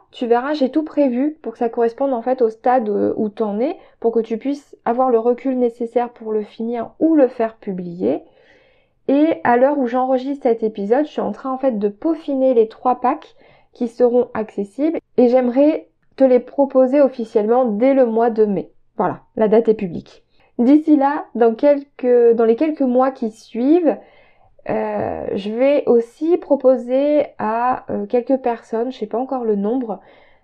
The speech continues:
de faire un bêta test de ce service pour que vraiment, moi, je puisse me roder et pour que, euh, je puisse m'assurer que, euh, le service correspond à, aux attentes, en fait, et que toi, tu puisses avoir le meilleur accompagnement possible.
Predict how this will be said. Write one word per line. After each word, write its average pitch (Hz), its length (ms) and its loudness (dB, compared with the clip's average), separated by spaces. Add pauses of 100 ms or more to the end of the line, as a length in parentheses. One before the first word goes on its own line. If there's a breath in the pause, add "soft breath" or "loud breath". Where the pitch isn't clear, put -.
de 220 160 2
faire 285 300 0
un 240 100 -2
bêta 254 340 2
test 254 280 0
de 208 100 0
ce 208 200 -8
service 214 880 -6
pour 214 100 -12
que - 80 -2
vraiment, 233 640 0 (300 soft breath)
moi, 233 160 2
je 240 80 -6
puisse - 240 -14
me 220 80 -2
roder 214 640 0
et 226 80 0
pour 220 200 -4
que, 247 280 2 (500 loud breath)
euh, 208 160 -2
je 208 140 -6
puisse - 380 -12
m'assurer 226 840 0
que, 240 340 0 (480 loud breath)
euh, 196 580 -6 (220)
le 202 160 0
service 208 680 -6
correspond 233 880 -4 (120)
à, 202 540 -10
aux 202 200 -2
attentes, 226 420 -4
en 208 100 -10
fait, 269 380 -6 (500 soft breath)
et 220 160 4
que 240 140 0
toi, 254 180 2
tu 233 140 -8
puisses 262 260 -4
avoir 233 360 -2
le 214 120 2
meilleur 233 320 0
accompagnement 208 720 -6
possible. 220 580 -10